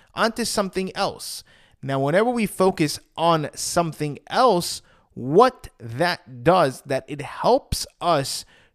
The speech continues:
to automatically, number one, like I said before, tell our anxiety that there's nothing wrong over here, that we're safe. So the anxiety already knows, "Okay, hey, listen,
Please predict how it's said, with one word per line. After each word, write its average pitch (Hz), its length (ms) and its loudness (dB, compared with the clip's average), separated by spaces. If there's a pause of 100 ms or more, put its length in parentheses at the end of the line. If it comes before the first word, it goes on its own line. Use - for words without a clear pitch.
to 185 220 0
automatically, 175 920 4
number 139 300 0
one, 170 280 2
like 135 120 -4
I 127 60 -4
said 147 200 -6
before, 131 440 -4
tell 147 280 -4
our 135 120 0
anxiety 127 380 -4
that 104 100 -14
there's 107 180 -10
nothing 120 300 -6
wrong 104 420 -6
over 101 180 -6
here, 117 360 -6 (220)
that 113 120 -2
we're 107 140 -4
safe. 123 340 -8
So 123 120 -6
the 101 100 -6
anxiety 113 500 -4
already 110 220 -4
knows, 123 160 -4
"Okay, 135 240 -6
hey, 147 180 -2
listen, 120 380 -6